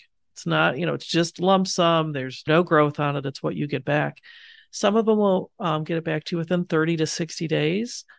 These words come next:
Some say you get it back when your actual apartment unit villa is rented.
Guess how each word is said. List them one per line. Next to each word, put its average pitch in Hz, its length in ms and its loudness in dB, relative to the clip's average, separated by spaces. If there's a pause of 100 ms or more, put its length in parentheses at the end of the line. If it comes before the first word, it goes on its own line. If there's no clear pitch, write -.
(160)
Some 208 720 0 (460)
say 165 560 0 (100)
you 185 160 -4
get 196 140 -2
it 180 120 -4
back 160 300 -2
when 151 180 -4
your 180 420 -2 (140)
actual 175 540 -2
apartment 202 720 -4
unit 175 460 -2
villa 151 520 0
is 147 160 -6
rented. 143 600 -6